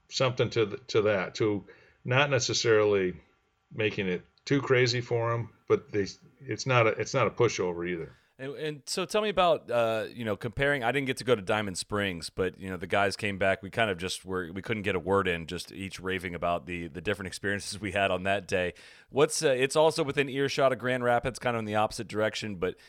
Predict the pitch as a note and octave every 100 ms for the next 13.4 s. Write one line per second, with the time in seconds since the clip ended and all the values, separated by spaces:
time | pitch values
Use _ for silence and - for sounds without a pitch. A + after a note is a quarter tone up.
0 | - _ - C#3 D#3 B2 C#3+ - C#3+ C#3
1 | A#2+ G2+ - C#3 C3 B2+ B2 B2+ B2+ A#2+
2 | F#2 A2 A#2+ A2+ - G#2+ G#2 - G2 -
3 | G#2+ A2 A2 A2 A2 - G#2+ F#2+ F#2+ G2
4 | D#2+ F#2+ A#2 A#2 G2 G#2 A2 - A2 F#2
5 | - E2+ G2 F#2+ F#2 F2+ F#2+ F#2 D#3 E3+
6 | F3+ - - - - F3 G3+ D#3+ F3 E3
7 | D3 - C#3+ D3 C3 G#2+ A#2 B2 B2+ A2
8 | A#2+ A#2 B2 - B2+ - B2 A2 A#2+ A#2
9 | A2+ - G2 F#2+ F#2 G#2+ A#2 G2 G#2+ G#2+
10 | G#2 F#2 G#2 F#2+ E2 F2+ E2+ F#2+ F2 F2
11 | E2 G2+ F#2+ E2+ F2 E2 F2 E2+ E2+ F2+
12 | E2+ E2 E2+ D#2 E2+ - F#2 E2 E2+ D#2
13 | D2 D#2 -